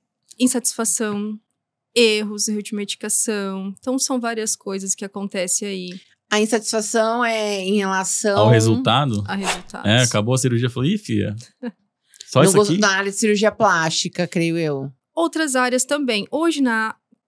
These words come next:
Speaker 1: quem que são os profissionais que tão atuando na estética, né, na área da saúde aí?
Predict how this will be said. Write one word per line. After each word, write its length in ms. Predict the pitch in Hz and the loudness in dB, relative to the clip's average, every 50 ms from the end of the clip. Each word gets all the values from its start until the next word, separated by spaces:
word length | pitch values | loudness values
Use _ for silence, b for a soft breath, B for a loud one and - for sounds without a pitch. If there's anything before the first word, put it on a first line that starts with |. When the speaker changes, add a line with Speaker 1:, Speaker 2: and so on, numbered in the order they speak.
| _ _ - | _ _ -8
Speaker 1:
quem 160 | - 349 427 | -6 -4 -2
que 60 | - | -2
são 120 | - 320 285 | 0 0 0
os 80 | 285 - | -2 -2
profissionais 400 | - 269 - - 254 233 240 - | -6 -6 -2 0 0 0 0 -2
que 80 | - | -4
tão 160 | - - 247 240 | -4 -4 -2 -2
atuando 580 | 240 240 - - 254 233 220 214 220 220 220 | -2 -4 -4 -4 -2 -2 0 -2 -2 -4 -4
na 120 | 214 214 214 | -4 -4 -4
estética, 840 | 214 214 - - - - 170 175 170 - - _ - 190 175 190 - | -2 -2 -2 -2 0 -2 -2 -2 -4 -8 -12 _ -10 -10 -10 -10 -8
né, 240 | - 196 190 190 185 185 | -6 -4 -4 -2 -2 -2
na 100 | 190 190 | -2 -2
área 220 | 185 180 185 190 | -2 -2 -4 -6
da 80 | 180 190 | -6 -4
saúde 600 | - - - 196 190 180 175 175 180 185 175 196 | -4 -2 -2 -2 -4 -4 -6 -6 -8 -6 -6 -4
aí? 260 | 185 170 156 - - | -4 -4 -6 -10 -14